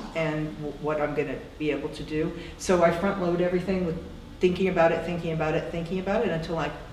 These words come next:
I know what I'm gonna, I know what those pictures are gonna be like, I know how they're gonna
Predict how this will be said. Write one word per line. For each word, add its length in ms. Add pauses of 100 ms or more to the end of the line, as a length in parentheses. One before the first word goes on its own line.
(360)
I 120
know 360
what 200
I'm 160
gonna, 240 (340)
I 80
know 200
what 120
those 160
pictures 400
are 80
gonna 200
be 120
like, 440
I 60
know 220
how 180
they're 140
gonna 260